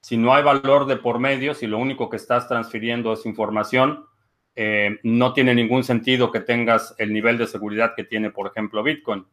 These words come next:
Eh, no se justifica. Puedes asegurar la información de otra forma y si no hay va-, transferencia de valor, eh, hay formas más eficientes que una,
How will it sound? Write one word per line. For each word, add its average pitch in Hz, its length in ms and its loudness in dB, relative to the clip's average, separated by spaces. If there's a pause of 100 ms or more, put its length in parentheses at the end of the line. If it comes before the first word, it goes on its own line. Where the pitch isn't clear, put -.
(500)
Eh, 101 280 -2 (720)
no 123 240 6
se 131 120 -2
justifica. 117 880 -4
Puedes 113 500 -2
asegurar 110 480 2
la 123 80 2
información 107 640 -2
de 107 80 0
otra 107 260 2
forma 123 540 2 (440)
y 107 300 -4
si 113 160 -6
no 113 220 4
hay 123 240 4
va-, 113 240 -2 (100)
transferencia 113 640 0
de 120 80 4
valor, 123 480 4 (440)
eh, 104 400 -4
hay 117 140 2
formas 117 400 0
más 110 200 -2
eficientes 110 600 -6
que 110 100 -10
una, 107 380 -4